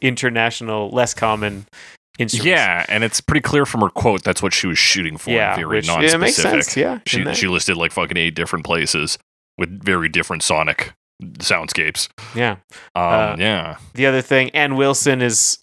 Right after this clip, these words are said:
Speaker 1: uh, kind of known, uh, from Heart and afterwards. Um,
Speaker 2: Mm-hmm.
Speaker 1: not that she has many solo albums, but,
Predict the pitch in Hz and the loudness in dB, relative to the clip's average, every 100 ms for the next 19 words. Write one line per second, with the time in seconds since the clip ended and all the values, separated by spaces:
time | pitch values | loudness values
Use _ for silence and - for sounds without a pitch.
0 | - 110 107 - 127 104 113 120 117 110 | 0 0 0 0 -2 -2 0 2 2 0
1 | 110 120 110 107 107 104 - 110 110 113 | -4 0 2 2 0 -4 -6 -6 0 0
2 | 110 - 107 101 95 - 104 - 107 104 | 0 -2 -8 -8 -10 -4 -2 -2 -4 -6
3 | - - - 101 98 98 - 98 107 82 | -8 -10 -4 -2 -2 -6 -4 -2 0 -2
4 | 73 - _ _ - - 135 113 - 110 | -4 -12 _ _ -16 -2 -2 0 0 0
5 | 107 104 - 98 98 98 95 101 - 101 | 0 -4 -2 0 0 0 -2 -6 -2 -2